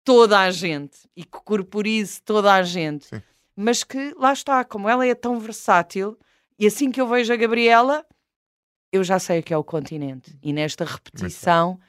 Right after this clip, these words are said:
Speaker 1: também está o, o recall.
Speaker 2: Filipa, voltamos então aos pilares. Já tínhamos, eh, a ver se não me esqueço,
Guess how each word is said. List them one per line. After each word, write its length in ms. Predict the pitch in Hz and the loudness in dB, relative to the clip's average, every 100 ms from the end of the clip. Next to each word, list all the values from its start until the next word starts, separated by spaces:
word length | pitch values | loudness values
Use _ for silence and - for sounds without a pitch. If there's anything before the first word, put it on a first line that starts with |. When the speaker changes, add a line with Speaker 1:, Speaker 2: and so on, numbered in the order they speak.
| _ _ - | _ _ -8
Speaker 1:
também 240 | 180 180 | -6 -6
está 380 | 170 175 170 170 | -4 2 4 2
o, 560 | 180 - - 165 - | -2 -16 -14 -10 -6
o 40 | 165 | -8
recall. 520 | 160 151 151 131 127 _ - - _ - | -8 -10 -6 -6 -8 _ -20 -20 _ -4
Speaker 2:
Filipa, 260 | 131 107 | -2 0
voltamos 360 | 95 117 127 117 | -2 0 0 0
então 200 | 120 123 | 0 2
aos 200 | 120 113 | 0 -2
pilares. 340 | 127 135 147 | -2 0 0
Já 120 | 127 | 0
tínhamos, 420 | 123 127 123 113 - | 0 -2 -4 -4 0
eh, 320 | 117 113 107 | 2 2 2
a 40 | 101 | 0
ver 160 | 110 | -2
se 100 | - | -2
não 80 | 113 | -2
me 40 | |
esqueço, 400 | 104 - 98 - | -2 0 0 -2